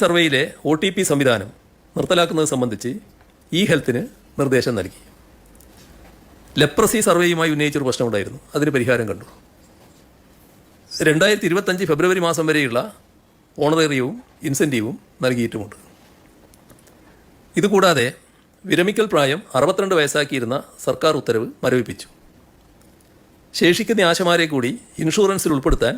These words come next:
നടപടിയും സ്വീകരിച്ചു. ആയുഷ് മേഖലയിലൂടെ കുറച്ച്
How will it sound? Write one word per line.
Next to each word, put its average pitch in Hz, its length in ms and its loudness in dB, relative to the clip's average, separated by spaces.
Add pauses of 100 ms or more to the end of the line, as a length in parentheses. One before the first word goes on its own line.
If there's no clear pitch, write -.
(140)
നടപടിയും 135 380 0
സ്വീകരിച്ചു. 95 360 -6 (1200)
ആയുഷ് 202 260 2
മേഖലയിലൂടെ 175 500 2 (340)
കുറച്ച് 151 260 0